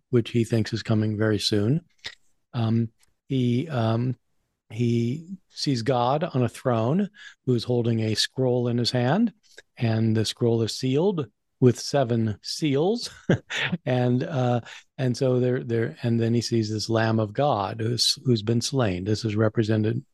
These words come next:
representative of Christ, who takes the scroll and starts breaking the, these seals. The, the scroll ends up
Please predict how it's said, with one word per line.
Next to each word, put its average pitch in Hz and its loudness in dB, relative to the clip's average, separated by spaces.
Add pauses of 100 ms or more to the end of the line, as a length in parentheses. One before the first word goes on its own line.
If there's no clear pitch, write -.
(120)
representative 110 0
of 101 -4
Christ, 110 2 (440)
who 131 0
takes 151 2
the 151 0
scroll 113 0
and 107 -2
starts 110 -2
breaking 110 0
the, 107 -2
these 117 2
seals. 117 0
The, 113 2 (380)
the 123 10
scroll 127 0
ends 113 -2
up 113 -2